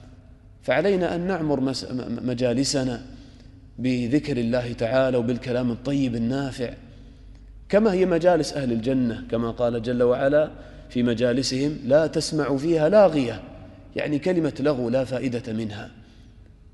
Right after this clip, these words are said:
يتذكرون نعمة الله تعالى عليهم. فهكذا ي-، ينكشف عما، ي-، ينكشف عما في القلب بس-، أو ال-، ال-، اللسان يكشف عما في القلب من،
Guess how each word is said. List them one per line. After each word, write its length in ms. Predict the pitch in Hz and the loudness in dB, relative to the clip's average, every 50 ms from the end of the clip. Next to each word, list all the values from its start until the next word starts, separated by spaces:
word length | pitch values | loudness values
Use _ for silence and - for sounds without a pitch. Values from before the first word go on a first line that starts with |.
| - - - - _ - - - - - - - - - | -20 -20 -20 -20 _ -20 -20 -20 -20 -20 -20 -10 -4 -2
يتذكرون 760 | 160 147 156 135 139 135 - - 135 127 139 139 127 127 127 | 0 2 2 2 2 0 0 -2 -2 0 0 2 2 2 2
نعمة 280 | 143 131 135 127 123 127 | 2 2 0 -2 -2 -2
الله 200 | 131 120 127 127 | -4 -2 -2 -2
تعالى 300 | 123 123 120 - 123 117 | -4 -4 -4 -2 -2 0
عليهم. 480 | 113 113 117 117 117 113 107 101 113 110 - - - - - - - - - - - - - | 0 0 0 0 0 -2 -4 -6 -8 -10 -12 -16 -20 -20 -20 -20 -20 -20 -20 -20 -20 -10 -2
فهكذا 600 | - 160 202 208 - 185 170 151 170 - - - - - - - - - - - - - - - - - - - | 2 4 4 4 4 2 0 0 0 -4 -4 -10 -16 -18 -18 -20 -20 -20 -20 -20 -20 -20 -20 -20 -20 -20 -12 -6
ي-، 500 | 143 127 131 147 170 190 185 160 - - | -4 -2 0 2 2 2 0 0 2 2
ينكشف 640 | 160 185 190 151 - 156 131 - 147 120 - - - - - - - - | 2 2 0 0 -2 -2 -2 -2 -4 -4 -6 -8 -16 -18 -20 -20 -16 -8
عما، 680 | - 98 113 139 147 147 143 143 147 143 143 143 123 - - - - - | -2 0 0 2 2 0 0 -2 -2 -2 -4 -4 -6 -10 -14 -16 -12 -8
ي-، 440 | - - 117 117 127 131 - - 139 | -8 -6 -4 -4 -4 -2 0 2 2
ينكشف 560 | 175 190 170 - 156 135 120 135 117 - - - - - - - - - - - - - - - - - - - - - - - - - - - | 2 2 2 0 -2 -2 -2 -4 -6 -8 -10 -16 -18 -18 -20 -20 -20 -20 -20 -20 -20 -20 -20 -20 -20 -20 -20 -20 -20 -20 -20 -20 -20 -18 -10 -6
عما 320 | 117 135 139 143 143 139 | -2 0 0 2 2 0
في 140 | 120 131 131 | 0 -2 -2
القلب 420 | 127 123 127 156 170 170 160 147 - - - - - - - - - - - - - - - - - - | -2 0 2 4 4 4 2 0 -4 -12 -16 -16 -18 -18 -18 -18 -20 -20 -20 -20 -20 -20 -20 -18 -10 -6
بس-، 360 | 117 123 120 - - - - | -6 -4 -4 -6 -8 -6 -4
أو 580 | 131 120 113 117 - - 123 123 110 104 - | -2 -2 0 -2 -2 -2 0 0 0 -2 -2
ال-، 160 | 107 117 110 113 | -4 -4 -4 -4
ال-، 160 | 117 117 - | -4 -4 -4
اللسان 440 | 120 123 123 120 120 - 160 160 151 | -2 -2 -2 -2 2 2 2 4 4
يكشف 460 | 156 185 175 - - - 131 117 - | 2 2 0 -2 -4 -6 -6 -4 -2
عما 300 | 104 135 139 135 135 127 | -2 0 0 0 0 -2
في 120 | - 131 | -2 -4
القلب 420 | 120 117 - 151 151 147 127 107 107 | -4 -2 2 2 4 4 2 2 0
من، 280 | 117 120 131 131 131 | 0 0 0 -2 -4